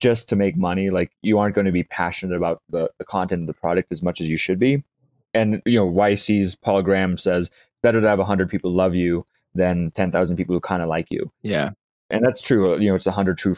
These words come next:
Speaker 1: fans thing that he told Brian Chesky at Airbnb, which, you know, helped them really scale eventually, is you want to be true to your product and content. That's the number one reason we've scaled as much, right?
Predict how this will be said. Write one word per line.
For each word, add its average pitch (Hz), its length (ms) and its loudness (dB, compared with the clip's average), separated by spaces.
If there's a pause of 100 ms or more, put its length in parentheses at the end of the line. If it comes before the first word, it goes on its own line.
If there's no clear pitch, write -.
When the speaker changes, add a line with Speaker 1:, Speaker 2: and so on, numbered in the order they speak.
(100)
Speaker 1:
fans 90 600 -2
thing 95 240 0
that 87 160 0
he 90 100 -4
told 85 300 -2
Brian 85 200 -2
Chesky 85 320 -4
at 78 60 -4
Airbnb, 85 560 0
which, - 380 -4
you 90 100 -10
know, 80 140 -10
helped 85 200 -6
them 87 280 -4 (140)
really 87 180 0
scale 85 480 0
eventually, 87 560 -2 (480)
is 104 260 2
you 113 160 2
want 117 400 2
to 101 480 2 (380)
be 101 180 4
true 107 300 0
to 101 40 2
your 92 140 2
product 92 460 -2
and 80 100 -8
content. 113 480 -4 (180)
That's 120 260 0
the 113 80 2
number 95 200 2
one 85 140 0
reason 85 260 -2
we've 80 160 -6
scaled 82 480 -4
as 80 140 -4
much, - 320 -6
right? 87 180 0